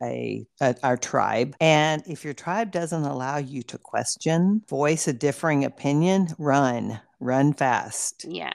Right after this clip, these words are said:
Speaker 1: You
Speaker 2: yeah,
Speaker 1: know?
Speaker 2: for sure. So back to the concepts of Dharma, like, Dharma really is kinda cool in that it really plays a huge, important role in your spiritual path, in your spiritual journey,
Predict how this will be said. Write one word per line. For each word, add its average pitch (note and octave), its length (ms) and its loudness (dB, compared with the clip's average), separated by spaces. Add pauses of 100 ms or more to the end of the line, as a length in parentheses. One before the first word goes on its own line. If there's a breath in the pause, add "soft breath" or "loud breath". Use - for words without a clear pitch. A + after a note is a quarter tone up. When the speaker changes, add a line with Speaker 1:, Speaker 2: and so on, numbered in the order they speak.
Speaker 1:
You - 120 -14 (220)
Speaker 2:
yeah, D#3+ 160 0
Speaker 1:
know? A2+ 180 -4 (180)
Speaker 2:
for F3+ 140 -6
sure. - 440 -2 (100)
So C4+ 180 6
back C4 460 2
to B3+ 100 -2
the G3+ 120 -2
concepts F#3 640 -2
of D#3 180 -12
Dharma, D#3 460 -2
like, D#3 260 -14
Dharma C4+ 480 2
really F#3+ 600 -4
is F3 260 -10
kinda F3+ 300 -4
cool G3+ 640 -4
in D#3+ 640 -6
that F3+ 120 2
it E3+ 140 -2
really C#4 380 -6
plays F3+ 520 -8
a - 60 -10
huge, G#3+ 960 -6 (100)
important F3+ 640 -2
role D#3+ 680 -4
in E3+ 180 -6
your E3 140 -4
spiritual E3 580 -10
path, D3 320 -4
in D#3+ 100 -6
your D#3 140 -6
spiritual D3+ 560 -10
journey, D3 540 -6